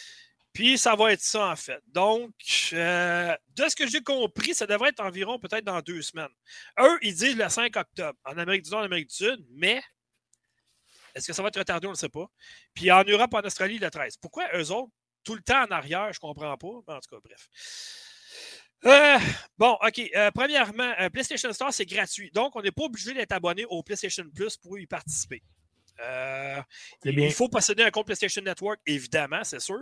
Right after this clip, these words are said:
Speaker 1: parce que, tu sais, <laughs> c'est avec ça que tu vas accumuler tes points quand même.
Speaker 2: <laughs>
Speaker 1: Euh, donc, ensuite de ça, bon, OK. Euh, le PlayStation Store va être accessible via l'application PlayStation App sur, euh, I O S ou Android. Moi, je l'ai déjà sur mon téléphone depuis, euh,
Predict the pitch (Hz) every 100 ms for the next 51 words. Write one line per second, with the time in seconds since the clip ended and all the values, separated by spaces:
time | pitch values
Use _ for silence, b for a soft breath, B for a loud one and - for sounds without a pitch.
0 | 254 143 - 120 156 - - - - -
1 | - - - 214 - - - 170 180 -
2 | 151 131 156 294 - 220 247 277 143 -
3 | 113 B 98 B B _ - 151 180 175
4 | 180 165 202 254 247 - 208 190 - 247
5 | 202 202 - - 196 139 185 180 - 175
6 | 196 175 147 160 165 165 165 165 156 _
7 | _ _ - B B B B B 160 180
8 | 311 339 - 247 - 269 262 208 220 202
9 | - 247 160 214 214 - - 185 - 226
10 | 214 196 214 - 175 160 180 214 - -
11 | 170 160 160 160 175 170 202 202 165 147
12 | 190 254 180 175 156 160 156 185 - 151
13 | 156 135 180 147 117 143 143 131 127